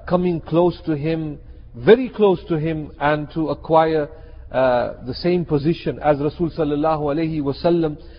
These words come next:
in any shape or form, even, of course, never in status, but even in relationship. And that is why Rasul sallallahu alayhi wa sallam has mentioned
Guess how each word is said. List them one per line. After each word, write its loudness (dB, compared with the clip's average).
in -2
any 0
shape 2
or -2
form, 0
even, -4
of -10
course, 0
never 2
in -2
status, 0
but -4
even 0
in -4
relationship. -2
And -8
that 2
is -6
why -2
Rasul -2
sallallahu -2
alayhi -2
wa -2
sallam -4
has -4
mentioned -4